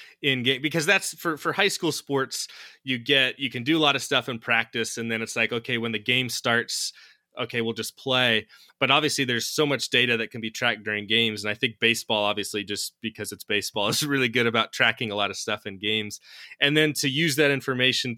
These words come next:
to inform decisions happening during the game. So, Lex, you just mentioned, you know, times to the plate. So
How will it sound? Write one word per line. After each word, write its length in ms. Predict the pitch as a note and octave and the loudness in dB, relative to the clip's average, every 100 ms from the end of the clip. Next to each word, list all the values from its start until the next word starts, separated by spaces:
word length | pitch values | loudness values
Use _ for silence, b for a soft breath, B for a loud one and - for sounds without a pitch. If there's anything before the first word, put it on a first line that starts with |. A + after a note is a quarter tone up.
| - - | -6 -2
to 440 | A#2+ A#2+ A#2 A2+ B B B | 0 0 0 -4 B B B
inform 640 | C3+ A2+ - D3 C#3+ C3+ A#2 | -4 -4 -4 2 2 2 0
decisions 560 | A#2 - C3+ B2 A#2 | -2 2 2 2 -2
happening 460 | - A#2+ A#2 A2+ G#2 | 2 2 0 -6 -2
during 260 | A#2 A2+ | 0 0
the 80 | G2+ | -2
game. 240 | F#2+ G2 F#2+ | -2 -4 -4
So, 300 | - G2+ G2+ | -4 -2 -2
Lex, 320 | G#2+ G#2 - | -2 -4 -4
you 100 | G#2 | -6
just 180 | G2+ - | -6 -2
mentioned, 380 | G#2 - G#2 | -2 -2 -4
you 60 | G2 | -4
know, 140 | F#2+ | -4
times 360 | F#2 - G#2+ G2 | -4 -2 -2 -2
to 60 | F#2+ | -10
the 40 | |
plate. 360 | - A#2+ G#2 - | -4 0 0 -2
So 240 | A2 G#2 | -2 -4